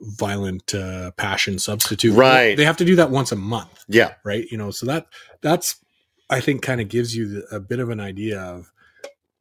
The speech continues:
Speaker 1: if you're gonna survive this,
Speaker 2: But
Speaker 1: this
Speaker 2: you know what?
Speaker 1: world.
Speaker 2: We even have those things now. Like, you can go and, like, pay twenty bucks to go and, like, smash up a room of
Speaker 1: True, fair
Speaker 2: <laughs>
Speaker 1: enough.
Speaker 2: glass and monitors and
Speaker 1: But I, I, as far as trying to map out a timeline of how long you could kinda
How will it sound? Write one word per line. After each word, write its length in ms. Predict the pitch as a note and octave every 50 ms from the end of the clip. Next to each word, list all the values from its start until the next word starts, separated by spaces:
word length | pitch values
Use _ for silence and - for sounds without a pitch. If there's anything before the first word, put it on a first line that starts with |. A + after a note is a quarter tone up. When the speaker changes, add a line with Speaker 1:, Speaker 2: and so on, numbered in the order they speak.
| _ _ _ _ _ -
Speaker 1:
if 180 | - D3+ B2 -
you're 140 | C3 C3 C3
gonna 200 | C#3+ C#3+ C3+ A#2
survive 600 | - - - A2+ G2+ G2+ G2 G#2 A2 A2+ G#2+ G#2
this, 220 | G#2 G2+ F#2 - -
Speaker 2:
But 240 | - - E2+ A2 A2
Speaker 1:
this 120 | F3 F#3+ F3+
Speaker 2:
you 60 | F3+
know 80 | G#3 G#3
what? 140 | A3 A#3+ A#3+
Speaker 1:
world. 80 | - E3
Speaker 2:
We 80 | A3 B3+
even 160 | C4+ C4 A3+
have 220 | F#3 G3+ A3+ A#3+
those 160 | G3 C3+ A#2+
things 200 | - C3+ B2+ A2+
now. 200 | G#2 B2 D3 B2
Like, 160 | G2+ F#2+ F2+ G#2
you 60 | A2+
can 80 | A#2+ G#2
go 160 | G#2 A#2 B2+
and, 180 | A2+ F#2+ G2 - -
like, 240 | G#2 F2+ F2+ F#2+ -
pay 120 | - G2+
twenty 220 | F#2 - A2+ A#2 -
bucks 260 | - F#2 F#2 - -
to 80 | - F2+
go 80 | E2 E2+
and, 80 | E2 D#2+
like, 140 | E2+ -
smash 360 | - - - F#2 F2+ F#2 - -
up 80 | D#2+
a 60 | F2
room 240 | D#2+ E2+ F2+ F2+ F2+ F2+
of 240 | E2 E2+ - - _ _ _ _ - - _ _ _ _ _ _ _ _
Speaker 1:
True, 380 | - - C#4 B3+ G#3 C#3+ C3 C3+
fair 220 | C3+ - F#3+ F#3+ F3
Speaker 2:
<laughs> 60 | D#3+
Speaker 1:
enough. 180 | B2+ C#3+ C3+ -
Speaker 2:
glass 600 | E3+ E3+ B2+ G2+ - C3 F#2+ A2+ C#3 C3 - -
and 180 | A2+ G#2+ G2 G2+
monitors 720 | G#2+ G#2+ A#2 A2+ A2+ G#2 A2+ A2 A2 A2 A2+ A2 G2 F#2+
and 260 | F#2+ F2+ F2+ F2 - D3 -
Speaker 1:
But 140 | E3 D#3 D#3+
I, 260 | D#3+ D#3 C#3 C#3+ D3
I, 40 | C#3+ - -
as 180 | - C3+ B2 -
far 200 | - F3 F3+ E3+
as 120 | C#3+ B2
trying 220 | - - D3 C#3
to 60 | B2+ A2+
map 320 | A#2 A#2 A2+ A#2 A#2 -
out 120 | A#2+ A2
a 60 | G2 F#2
timeline 640 | _ - - A2 A2 A2+ A2+ G#2+ G2+ F#2+ F#2+ F#2
of 80 | F2+ F2 F#2 F#2 G2+ _ _
how 160 | A#2 - A#2+ A2+
long 280 | A2+ A2+ A2 A2 G#2+
you 100 | G#2+ G2+
could 180 | F#2 _ G2+ F#2
kinda 260 | - - G2+ F#2+ F#2